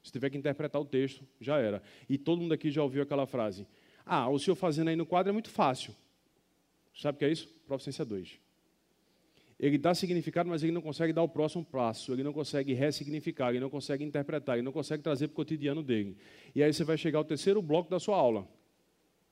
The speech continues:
O terceiro bloco da sua aula é dar ressignificado. Esse é o desafio para todo mundo aqui.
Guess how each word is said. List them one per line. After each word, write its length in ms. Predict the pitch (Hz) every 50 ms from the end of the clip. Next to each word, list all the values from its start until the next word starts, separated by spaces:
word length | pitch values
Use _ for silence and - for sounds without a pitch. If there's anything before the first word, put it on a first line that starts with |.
| _ _ _ _ _ - - - - _ -
O 60 | 131
terceiro 420 | - 151 147 139 - 196 196 196
bloco 240 | 160 147 165 175 156
da 100 | 160 156
sua 180 | 147 - 160 147
aula 180 | 156 170 165
é 20 | 156
dar 180 | 143 156 156
ressignificado. 1400 | 156 139 113 127 147 180 220 233 - - - - 240 214 202 233 233 214 - 214 208 - 117 110 104 98 101 110 -
Esse 380 | - 131 151 180 175 - - -
é 60 | 180
o 40 | 180
desafio 560 | 175 180 165 175 180 165 - - 156 160 165
para 140 | 160 165 160
todo 220 | - 170 165 170
mundo 180 | 165 151 160 165
aqui. 320 | 160 156 135 110 98 87